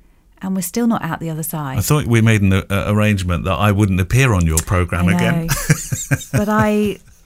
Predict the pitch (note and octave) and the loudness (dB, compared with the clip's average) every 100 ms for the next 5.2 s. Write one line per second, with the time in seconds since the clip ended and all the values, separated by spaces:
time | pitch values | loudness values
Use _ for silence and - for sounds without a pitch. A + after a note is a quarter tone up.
0 | - - G3+ F#3 B3+ C#4+ C#4 A3 - F#3 | -14 -10 -10 -6 -2 0 0 -2 -6 -8
1 | F#3+ B3+ C#4 C#4 G3+ G3+ G3+ - - A3+ | -4 0 2 2 2 0 2 2 2 2
2 | A3 G#3+ G3 - - F3+ F#3 D3+ C3 C#3 | 2 2 0 -4 -6 -2 0 0 -2 0
3 | F#2+ F2+ D#2 - - - - - - B3 | 2 2 2 -4 -20 -12 -2 0 4 4
4 | B3 B3 A#3 E3+ - - - F#3+ F3+ F3 | 4 4 2 2 -2 -8 -4 -2 0 0
5 | E3+ E3 | 0 -2